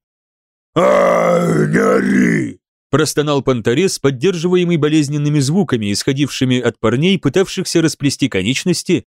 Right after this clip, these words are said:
Speaker 2: и очистить себя от вчерашнего сквик-карри.
Speaker 1: «Давай, шуруй! Завтра мне всё расскажешь, наш Грунт!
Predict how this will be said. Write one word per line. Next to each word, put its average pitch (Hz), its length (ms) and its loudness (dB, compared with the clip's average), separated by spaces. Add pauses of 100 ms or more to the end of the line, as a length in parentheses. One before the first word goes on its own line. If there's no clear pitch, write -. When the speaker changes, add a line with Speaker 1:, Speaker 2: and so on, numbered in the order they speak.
Speaker 2:
и 170 120 2
очистить 185 500 -2
себя 170 320 0
от - 80 -4
вчерашнего 160 560 0
сквик-карри. 87 960 -6 (1000)
Speaker 1:
«Давай, 151 580 0
шуруй! 147 640 0 (240)
Завтра 175 540 0
мне 160 180 0
всё 156 200 0
расскажешь, 151 640 -2
наш 147 220 0
Грунт! 143 460 -2